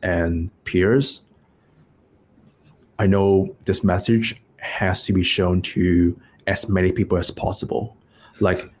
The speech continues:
I remember me having conversations with clients who were so busy juggling between work that they had to just eat out paper plates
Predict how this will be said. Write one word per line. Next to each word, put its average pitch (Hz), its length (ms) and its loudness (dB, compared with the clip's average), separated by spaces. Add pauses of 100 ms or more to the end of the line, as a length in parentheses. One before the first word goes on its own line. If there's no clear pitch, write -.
(220)
I 113 60 2
remember 110 460 6
me 107 140 6
having 95 260 2
conversations 92 640 0
with 87 220 0
clients 90 760 -2
who 95 200 -2
were 87 180 2
so 104 300 0
busy 90 560 2 (1120)
juggling 98 280 2
between 87 720 0 (680)
work 104 380 0 (560)
that 101 80 2
they 92 100 4
had 87 260 0
to 87 460 0 (1160)
just - 420 -2 (840)
eat 117 140 2
out 95 160 -2
paper - 220 0
plates - 580 -2